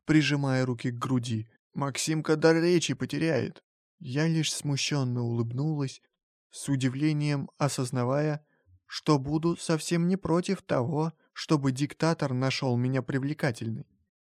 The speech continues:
После всех тех гадостей, что наговорил мне Костя, слова и поведение Максима — были как бальзам на душу. Я совершенно не ожидала такого понимания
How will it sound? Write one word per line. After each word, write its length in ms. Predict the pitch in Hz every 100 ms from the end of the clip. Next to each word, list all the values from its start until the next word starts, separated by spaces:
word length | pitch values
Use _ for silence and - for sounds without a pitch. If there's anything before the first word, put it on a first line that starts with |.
| _
После 340 | - 156 - 147
всех 260 | - 151
тех 260 | - 143 120
гадостей, 720 | 139 160 143 127 - 123 113 - _
что 300 | - - 147
наговорил 480 | 135 127 135 139 139
мне 200 | 131 131
Костя, 560 | 117 160 156 - 113 113 _
слова 400 | - 147 143 156
и 80 | 156
поведение 640 | 139 139 139 143 143 139 131
Максима — 720 | 131 123 - 160 143 113 - - -
были 300 | 156 175 156
как 240 | 151 139
бальзам 480 | 127 139 123 143 127
на 140 | 117 107
душу. 340 | 110 - - _ _ _ _ _ _ -
Я 200 | 143 143
совершенно 580 | 147 139 139 156 139
не 180 | 135 139
ожидала 520 | 139 143 139 143 127
такого 400 | 117 120 - 135
понимания 800 | 123 135 135 135 143 147 139 127